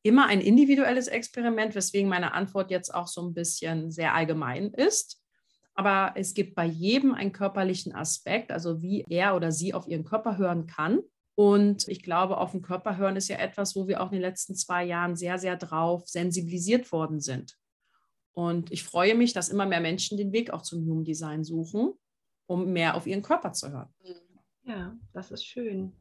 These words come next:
Speaker 2: Das ist eine Schnittmenge, die wir drei haben. Wer hätte das gedacht, ne? Wir haben schon im Vorgespräch gesehen, dass wir da einige Schnittmengen gemeinsam haben. Und wenn wir übers Embodiment sprechen, auch über Nest, das Tina und ich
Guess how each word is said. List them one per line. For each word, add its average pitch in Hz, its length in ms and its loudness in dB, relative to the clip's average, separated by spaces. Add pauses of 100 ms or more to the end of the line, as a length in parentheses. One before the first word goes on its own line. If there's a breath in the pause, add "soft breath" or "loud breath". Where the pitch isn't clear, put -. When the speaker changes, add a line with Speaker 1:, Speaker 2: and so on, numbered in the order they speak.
(100)
Speaker 2:
Das 202 180 -10
ist 208 340 -8
eine 262 240 4
Schnittmenge, 190 600 -2
die 190 180 -4
wir 190 120 2
drei 175 300 -2
haben. 175 360 -2
Wer 180 80 0
hätte 208 280 -2
das 269 240 -4
gedacht, 254 480 0
ne? 220 180 -2
Wir 220 120 0
haben 202 220 0
schon 190 160 0
im 196 140 0
Vorgespräch 202 840 -2
gesehen, 180 420 2
dass 190 200 -4
wir 185 80 -2
da 170 140 2
einige 208 420 2
Schnittmengen 175 520 -2
gemeinsam 185 720 2
haben. 175 420 2
Und 180 360 0 (600 loud breath)
wenn 202 260 2
wir 202 180 2
übers 190 380 -2
Embodiment 220 1000 0
sprechen, 208 720 -4
auch 180 480 -2
über 180 220 -2
Nest, 214 500 -2
das 190 200 -10
Tina 190 420 -6
und 180 200 -4
ich - 360 -6